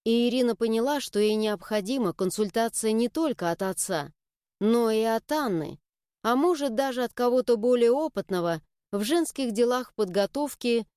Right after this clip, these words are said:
к столичным сезонам. Обсудили с отцом, что необходимо продумать, что будут брать и где размещаться в столице. Анна сразу отметила,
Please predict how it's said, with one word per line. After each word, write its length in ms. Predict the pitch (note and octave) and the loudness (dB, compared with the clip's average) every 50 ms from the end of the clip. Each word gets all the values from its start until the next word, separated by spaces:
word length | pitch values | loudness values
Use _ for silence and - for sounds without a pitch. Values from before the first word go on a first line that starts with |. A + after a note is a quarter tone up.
| _ _ _ | _ _ _
к 60 | - | -8
столичным 680 | - - - C4 B3 A#3+ B3 B3+ - - - A#3+ A#3+ A3+ | -6 -4 -2 -2 0 0 -2 -2 -4 -4 -2 -2 -2 -2
сезонам. 720 | - - C#4 C#4 A#3 G#3+ A3+ F#3 E3 D3+ - E2 - C#3+ - _ _ _ _ _ _ _ _ _ _ _ _ _ _ _ _ | -2 -4 -4 -2 0 0 0 0 -2 -4 -6 -10 -14 -16 -20 _ _ _ _ _ _ _ _ _ _ _ _ _ _ _ _
Обсудили 680 | - F#3+ G#3 - - - C4+ C#4 B3 E4 F4+ E4+ D#4 C#4+ | -4 -2 -2 -2 -2 -2 -2 0 4 4 4 4 2 0
с 140 | - - | -2 -2
отцом, 420 | C4+ B3+ B3+ - - - F4 E4+ C#4+ | -2 -2 -2 -2 0 2 2 2 0
что 240 | - - - A3 A3 | -2 -2 0 0 2
необходимо 840 | A3+ A3+ A3+ A3+ G#3+ - - B3 B3 A3+ A#3 D#4+ E4+ D4 A3 F3+ | 2 2 0 0 -2 -4 -2 -2 -2 0 2 2 2 2 2 0
продумать, 580 | - - G#3 G#3+ A3 F#3+ A#3+ C4+ C4+ C4 A#3+ - | -2 0 0 0 2 2 0 0 2 0 0 -2
что 300 | - - - - B3 C4 | -4 -6 -2 0 0 2
будут 320 | A3 A3+ C4 A#3 C#4 A#3 | 2 0 0 0 0 -2
брать 480 | A3+ A#3 D#4 D#4 C#4 F3+ - - - - _ _ _ _ _ _ - | -2 0 0 0 0 -2 -4 -8 -16 -20 _ _ _ _ _ _ -2
и 120 | A3+ A#3 | -2 0
где 340 | F#3+ F#3+ E3+ E3+ A#3 C4+ D4+ | 0 -2 -2 0 0 2 2
размещаться 720 | C4 G3 D#3+ E3 F#3+ F#3+ F#3 - - G#3 G#3 G3+ - A3 G#3+ | 0 0 0 0 0 0 -2 -2 -2 -2 -2 0 -2 -2 -4
в 40 | - | -4
столице. 760 | - - C4 C#4 C#4+ D4+ D4 G#3+ - - - D#3+ - C3+ - _ _ _ _ _ _ _ _ _ _ - | -4 -4 -2 -2 -2 -2 -4 -4 -6 -8 -8 -8 -10 -12 -14 _ _ _ _ _ _ _ _ _ _ -2
Анна 340 | A3 A#3+ C4+ C#4+ D4+ D#4+ D4+ | 0 0 0 2 0 0 0
сразу 420 | - - F4 F4+ E4 A#3 E3+ F#3 | 0 0 0 0 0 0 -2 -2
отметила, 720 | F3+ F#3+ - G#3 B3 D4 D#4+ - - G3+ F3+ E3+ D#3+ D3 | -2 -2 -2 -2 0 0 0 0 -2 -2 -2 -2 -2 -4